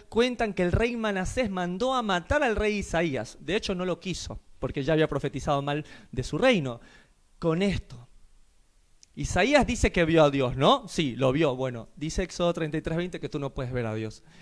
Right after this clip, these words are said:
Y con esa excusa lo mandó a matar. ¿Sí? Me gusta mucho porque dentro de los escritos rabínicos lo que se enseña es que no es que él vio realmente directamente a Dios, sino que lo vio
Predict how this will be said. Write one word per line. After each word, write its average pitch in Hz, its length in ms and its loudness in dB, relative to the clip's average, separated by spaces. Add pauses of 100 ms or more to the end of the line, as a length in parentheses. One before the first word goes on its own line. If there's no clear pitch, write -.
Y 139 80 -12
con 135 180 -4
esa 165 160 -2
excusa 185 280 -4
lo 135 100 2
mandó 113 300 -2
a 110 40 -2
matar. 110 380 -10 (1400)
¿Sí? 196 320 -2 (220)
Me 123 180 -2
gusta 135 240 2
mucho 208 320 0
porque 143 220 -2
dentro 127 260 0
de 131 60 -2
los 135 80 -4
escritos 185 400 -6
rabínicos 151 760 -2 (200)
lo 135 100 -4
que 135 80 -6
se 147 140 -8
enseña 185 520 -2 (140)
es 175 160 4
que - 560 -2
no 180 240 -2
es 233 80 -2
que 202 220 2
él 208 100 0
vio 202 300 2
realmente 196 560 0
directamente 175 600 0
a 165 60 0
Dios, 196 220 0
sino 180 280 -2
que 202 120 2
lo 160 160 6
vio 202 340 2